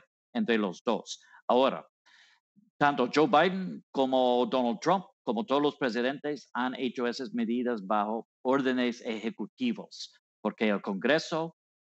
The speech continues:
eh, básicamente no puede, no puede, eh, muy difícil para el Congreso interferir cuan-, bajo órdenes ejecutivos, y el mismo presidente hace eso bajo orden ejecutivo,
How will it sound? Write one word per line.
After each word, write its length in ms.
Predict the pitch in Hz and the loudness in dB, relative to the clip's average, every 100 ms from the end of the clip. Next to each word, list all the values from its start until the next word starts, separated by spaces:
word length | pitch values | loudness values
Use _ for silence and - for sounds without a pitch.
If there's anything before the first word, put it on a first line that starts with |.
| - | -4
eh, 140 | 104 92 | -2 2
básicamente 920 | 117 117 120 117 113 120 113 123 120 117 | 0 0 -2 0 2 2 2 2 0 -2
no 380 | 120 127 139 | -2 2 2
puede, 560 | - 127 117 113 113 110 - - _ | 2 2 4 4 4 2 -4 -20 _
no 220 | 110 113 110 | -2 0 0
puede, 540 | 123 117 113 110 117 | 0 2 2 2 0
eh, 100 | 110 | -2
muy 400 | 101 110 127 185 | -2 -2 2 4
difícil 320 | 147 135 120 | 4 2 0
para 140 | 120 110 | 0 0
el 80 | |
Congreso 460 | 113 110 117 - 104 | 0 0 0 -2 -6
interferir 760 | 120 104 104 104 98 110 113 - _ _ - | -4 -4 -4 -4 0 0 0 -4 _ _ -6
cuan-, 320 | 113 101 104 | -2 -2 -4
bajo 460 | 113 101 101 107 104 | -2 0 2 0 0
órdenes 580 | 110 107 107 104 - - | 0 2 0 -2 -4 -8
ejecutivos, 640 | 107 107 101 156 196 165 | -6 -6 -4 0 0 2
y 60 | |
el 200 | 131 117 | 2 0
mismo 280 | 143 143 127 | -2 -4 -2
presidente 560 | 104 131 117 135 120 - | -2 0 2 0 -2 -2
hace 380 | 139 170 143 120 | 0 0 0 0
eso 240 | 104 - 110 - _ | 0 -2 -8 -10 _
bajo 400 | - 127 - 123 - | 4 4 2 -4 0
orden 380 | 123 110 110 113 | 2 2 0 -2
ejecutivo, 720 | 110 110 104 - 95 101 | -4 -4 -4 -6 -6 -6